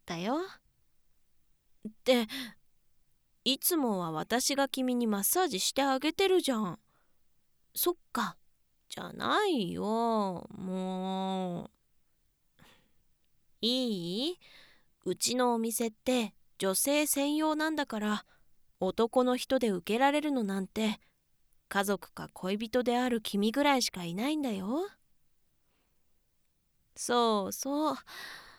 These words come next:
ありがたく思ってね。<laughs> あー。あ、ねえねえ、ちょっ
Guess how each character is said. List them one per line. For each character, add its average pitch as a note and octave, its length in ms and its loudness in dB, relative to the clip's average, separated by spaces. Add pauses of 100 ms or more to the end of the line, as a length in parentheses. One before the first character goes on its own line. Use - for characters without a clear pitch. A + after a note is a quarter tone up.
(120)
あ - 160 2
り D4 140 6
が C#4+ 160 4
た C#4 140 2
く B3 160 0
思 A#3 280 2
っ F#4 40 0
て F#4+ 220 -2
ね。 E4 300 2 (920)
<laughs> E4+ 580 -2 (2250)
あ F4 40 -2
ー。 F4+ 40 0 (3000)
あ、 - 200 -12 (1500)
ね D4 200 0
え C#4+ 40 2
ね B3 340 0
え、 - 20 -20 (960)
ち - 80 -2
ょ - 60 0
っ - 20 -10